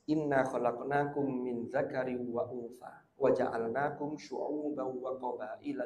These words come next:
lita'arafu." Ketika manusia itu disebut nas dalam Al-Quran,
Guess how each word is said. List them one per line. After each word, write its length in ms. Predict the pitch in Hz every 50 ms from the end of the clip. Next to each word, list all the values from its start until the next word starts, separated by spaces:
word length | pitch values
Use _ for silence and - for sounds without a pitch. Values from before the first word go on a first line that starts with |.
| 123
lita'arafu." 720 | 123 - - - 117 - - 113 - - - - - - - _ _ _ _ _ - - _ _ _ _ _ _ _ _ _ _ _ _ _ _ _ - 175 175 - _ 208 - - - - - -
Ketika 520 | - 170 170 170 - 226 226 233 - 240 240
manusia 560 | 233 220 202 196 190 185 185 - - 190 208
itu 160 | 208 - - -
disebut 640 | - 147 135 - - - - - 190 185 - - 156 160
nas 480 | 175 147 117 117 - - - - - -
dalam 240 | - 135 131 131 139
Al-Quran, 600 | 143 135 127 - - 139 - 135 131 - - -